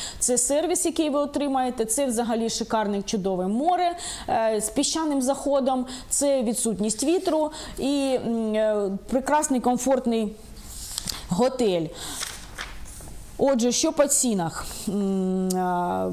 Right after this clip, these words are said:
в цей готель ми можемо потрапити авіатуром з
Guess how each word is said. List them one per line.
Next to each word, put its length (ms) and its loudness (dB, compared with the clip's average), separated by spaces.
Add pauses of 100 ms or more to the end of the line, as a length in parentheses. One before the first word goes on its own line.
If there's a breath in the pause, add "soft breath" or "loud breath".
(220)
в 60 -4
цей 240 2
готель 300 2
ми 140 2
можемо 340 2
потрапити 840 2 (180)
авіатуром 1120 2
з 400 4